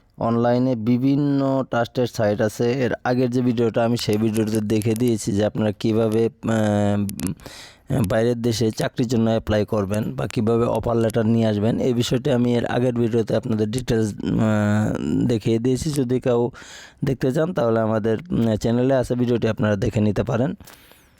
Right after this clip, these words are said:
তো, আহ, সেটা হচ্ছে প্রথমত আপনাকে সুন্দর একটি সিভি এবং কভার লেটার বানাতে হবে, আহ, যেটা, আহ, internationally সব দেশের জন্য প্রযোজ্য। বিশেষ করে ইউরোপ আর সিভি আপনাদের বানাতে হবে এবং একটি সুন্দর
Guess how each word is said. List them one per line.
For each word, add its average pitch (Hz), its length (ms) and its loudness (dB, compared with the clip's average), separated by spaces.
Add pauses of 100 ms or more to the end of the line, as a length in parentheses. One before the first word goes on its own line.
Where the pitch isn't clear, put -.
(1000)
তো, 123 380 2
আহ, 117 520 0
সেটা 123 280 -2
হচ্ছে 151 260 0
প্রথমত 131 520 -2
আপনাকে 147 320 -2
সুন্দর 143 320 0
একটি 131 200 -2
সিভি 139 500 2
এবং 113 260 0
কভার 110 260 0
লেটার 110 260 0
বানাতে 113 360 0
হবে, 123 440 0 (100)
আহ, 101 580 2
যেটা, 107 420 0
আহ, 107 380 -2
internationally 127 680 0
সব 113 300 -2
দেশের 113 260 0
জন্য 113 220 2
প্রযোজ্য। 110 540 0 (480)
বিশেষ 139 180 -2
করে 135 140 0
ইউরোপ 127 320 2
আর 131 80 0
সিভি 120 340 0
আপনাদের 113 360 0
বানাতে 117 340 0
হবে 120 220 0
এবং 113 260 2
একটি - 200 -4
সুন্দর 123 320 0